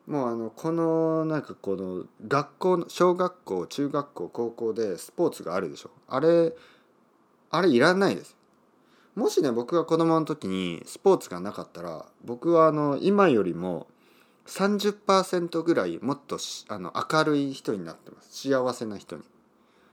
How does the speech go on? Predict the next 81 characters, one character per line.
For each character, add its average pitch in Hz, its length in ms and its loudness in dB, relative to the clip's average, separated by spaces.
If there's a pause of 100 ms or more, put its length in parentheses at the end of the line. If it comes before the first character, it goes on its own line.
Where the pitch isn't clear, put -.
も - 120 0
っ - 20 -8
と 120 120 0
自 107 120 -6
信 110 260 -4
が 101 120 -4
あ 92 60 -6
っ - 40 -20
て、 80 460 -10 (500)
も 151 100 -4
っ 156 80 -8
と - 160 -4
あ 90 80 -4
の、 73 760 -14 (340)
な 95 100 -12
ん - 60 -16
か - 180 -20
こ - 200 -18
う、 - 60 -8
目 131 120 2
が 110 120 2
キ - 160 2
ラ 120 80 6
キ - 140 -12
ラ - 100 -8
し - 100 -12
て - 100 -14
る - 100 -16
と - 100 -20
思 - 80 -20 (880)
う。 - 40 -8
ま 110 60 -4
あ、 98 40 -4
あ - 20 -6
の、 92 180 -4
リ 123 160 4
ン 156 100 4
グ 143 100 6
ラ 143 140 8
イ 110 80 2
ト - 100 -10
っ - 20 -20
て - 100 -12
あ 87 40 -4
る 87 80 -4
で 80 40 -10
し - 80 -14
ょ？ 107 100 -10
YouTuber 104 580 -4
が - 80 -16
使 - 200 -20
う 76 100 -14
リ 95 120 -4
ン 101 120 -4
グ 95 60 -6
ラ 90 140 -4
イ 76 40 -8
ト。 - 140 -20 (480)
リ 117 120 2
ン 107 100 0
グ 76 100 -8
に 73 80 -14
な 76 60 -16
っ - 40 -20
て - 140 -20
る。 - 60 -20 (160)
あ 110 100 -6
の、 101 320 -6
あ 123 60 2
れ 139 100 2
が 143 100 2
目 135 180 4
に 123 120 4
入 98 160 -6
っ - 20 -10
て - 180 -14
る 78 120 -10
み 76 80 -16
た 73 120 -14
い 73 40 -12
な。 69 60 -18